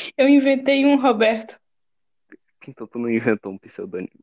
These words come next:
Speaker 2: Ah, é? O Pinto é um pseudônimo.
Speaker 1: É um pseudônimo.
Speaker 2: Não, mas pra tu eu passo pano.
Speaker 1: É porque eu, eu sou diferente, entendeu?
Speaker 2: Não, você é pobre.
Speaker 1: Na verdade, não fui eu que criei, foi meus amigos que criaram, então.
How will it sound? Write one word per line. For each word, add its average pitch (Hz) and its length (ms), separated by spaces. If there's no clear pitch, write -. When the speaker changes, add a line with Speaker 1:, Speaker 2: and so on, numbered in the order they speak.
Speaker 2:
Ah, 247 160
é? 269 180
O 339 40
Pinto 381 340
é 381 60
um 453 120
pseudônimo. 110 880
Speaker 1:
É 277 320
um 269 140
pseudônimo. 214 920
Speaker 2:
Não, 127 240
mas 120 180
pra 131 180
tu 127 120
eu 131 60
passo - 260
pano. - 240
Speaker 1:
É 240 60
porque 262 260
eu, 277 120
eu 247 200
sou 269 120
diferente, 254 560
entendeu? 214 400
Speaker 2:
Não, 120 240
você 120 260
é 127 60
pobre. 135 400
Speaker 1:
Na 285 140
verdade, 302 280
não 311 140
fui 320 140
eu 294 80
que 302 100
criei, 302 280
foi 262 160
meus 247 200
amigos 262 300
que 285 120
criaram, 214 460
então. 214 440